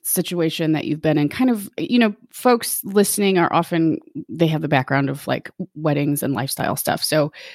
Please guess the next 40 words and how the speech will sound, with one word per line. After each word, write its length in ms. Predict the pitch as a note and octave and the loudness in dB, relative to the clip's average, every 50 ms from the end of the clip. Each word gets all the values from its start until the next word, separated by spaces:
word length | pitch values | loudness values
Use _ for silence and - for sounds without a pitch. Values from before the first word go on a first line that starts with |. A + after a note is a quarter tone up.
| - _ - | -18 _ 4
going 300 | - G3 G3 G3 F#3+ F#3+ | 6 8 8 8 8 8
into 180 | F3+ F3 E3 | 8 6 8
a 80 | D3+ C#3+ | 6 6
setting 340 | C#3 - D#3 C#3 C3+ C#3 C#3+ | 4 6 4 4 4 4 4
like 180 | C3+ C3+ C3 | 2 2 0
this 140 | - A2 - | -2 -6 -6
is 120 | - - - | -6 -8 -6
gonna 120 | B2+ C3 | -6 -4
be 140 | A#2+ C#3 C3+ | -4 -2 -2
like, 360 | B2+ G2+ G2 - - - _ _ _ _ _ _ _ _ _ _ _ _ - | 0 -2 -2 -4 -10 -20 _ _ _ _ _ _ _ _ _ _ _ _ -2
you 100 | F#3 D3+ | 2 4
know, 60 | C#3 | 4
you're 100 | C#3 C#3 | 4 2
still 180 | - - D3+ | 2 0 0
gonna 140 | C#3 C#3+ C#3 | 2 2 2
be 100 | - C#3 | 2 2
a 60 | C#3 | 0
photographer, 540 | - - - E3 E3 C#3+ C#3+ C#3 - - C#3+ | 0 -2 0 2 2 4 4 2 -2 -2 -4
but 200 | B2 - D3 - - | 0 0 0 2 2
it's 180 | D#3 D#3 - E3+ | 0 0 2 0
a 60 | D3+ | 2
very 240 | D#3 D#3 C#3+ C#3 C3+ | 4 4 4 4 2
different 280 | D3 C3+ - - - | 0 0 -2 -4 -4
process 440 | - - - - C3+ - - C3+ - | -2 -2 -2 -2 -2 -2 -4 -4 -4
from 160 | - C#3+ C#3 | -4 -4 -2
start 220 | - - - - - | -2 -2 -4 -4 -6
to 100 | D3 C#3+ | -10 -6
finish. 320 | - D#3 D3 D3 - - | -2 0 0 0 0 0
So 80 | - D#3 | 2 4
maybe 240 | D3+ D3 D3+ D#3+ | 4 6 6 4
just, 200 | D#3 D#3+ C#3+ - | 4 2 2 0
like, 140 | D3+ C#3+ - | 0 -2 -2
a 60 | D3+ | 0
little 260 | C#3 C#3+ D#3 D3+ D3 C#3 | 2 4 4 4 4 2
bit 160 | C#3+ C#3+ C3+ | 2 0 0
about 300 | C3+ C#3+ C3+ C3 - - | 2 2 0 0 0 -2
what 140 | D3 - - | -4 0 2
that 200 | C#3 - - - | 0 0 2 0
looks 260 | B2+ B2+ - - - | -4 -4 -2 -4 -4
like. 380 | B2 - - D#3 _ - _ | -4 -4 -6 -8 _ -14 _